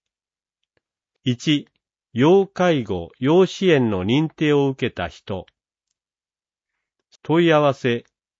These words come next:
介護保険課、電話零七二七四零の一一四九。二、障害者手帳を持つ人。十八歳以上、六十五歳未満。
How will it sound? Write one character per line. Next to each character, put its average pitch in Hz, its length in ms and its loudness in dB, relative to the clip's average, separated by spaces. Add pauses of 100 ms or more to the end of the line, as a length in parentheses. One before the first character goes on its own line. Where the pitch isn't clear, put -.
(140)
介 175 300 2
護 170 120 2
保 147 80 -4
険 139 340 -2
課、 107 320 -4 (520)
電 147 260 0
話 127 320 0
零 156 320 2
七 175 320 0
二 95 300 -6 (520)
七 151 340 2
四 156 300 2
零 117 280 0
の 85 260 -10 (140)
一 175 340 -4
一 107 260 -8
四 120 300 -2
九。 90 380 -10 (1700)
二、 127 320 2 (420)
障 196 340 2
害 202 240 4
者 180 220 0
手 190 160 2
帳 110 320 -2
を 85 60 -8
持 123 160 -2
つ 104 160 -10
人。 - 400 -10 (960)
十 185 280 0
八 185 140 2
歳 165 460 0
以 - 20 -6
上、 92 460 -6
六 127 420 -2
十 180 220 0
五 175 160 0
歳 107 260 -2
未 123 180 0
満。 87 300 -4